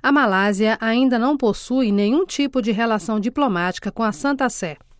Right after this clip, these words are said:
O premier solicitou a audiência justamente nesse período em que o país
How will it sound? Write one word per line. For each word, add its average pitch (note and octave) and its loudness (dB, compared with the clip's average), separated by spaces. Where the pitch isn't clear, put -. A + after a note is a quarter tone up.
O A#3+ 2
premier G3 2
solicitou G#3 0
a F#3+ 6
audiência A3+ 4
justamente A#3+ 2
nesse G#3 2
período G#3+ 0
em A#3+ 4
que A3 0
o A3 2
país A#3+ 0